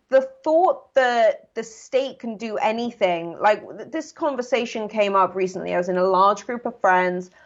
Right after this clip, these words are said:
lots of different political beliefs there, a lot of varied ideologies.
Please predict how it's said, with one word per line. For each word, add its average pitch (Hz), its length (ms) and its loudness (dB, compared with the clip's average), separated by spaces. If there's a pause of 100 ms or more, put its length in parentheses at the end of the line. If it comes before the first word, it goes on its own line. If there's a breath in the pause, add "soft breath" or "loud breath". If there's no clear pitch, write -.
(180 soft breath)
lots 190 320 2
of 254 120 -6
different 240 360 -6
political 247 440 -4
beliefs 247 420 -6
there, 240 220 6
a 233 40 4
lot 202 200 4
of 180 80 -8
varied 202 380 2
ideologies. 214 920 0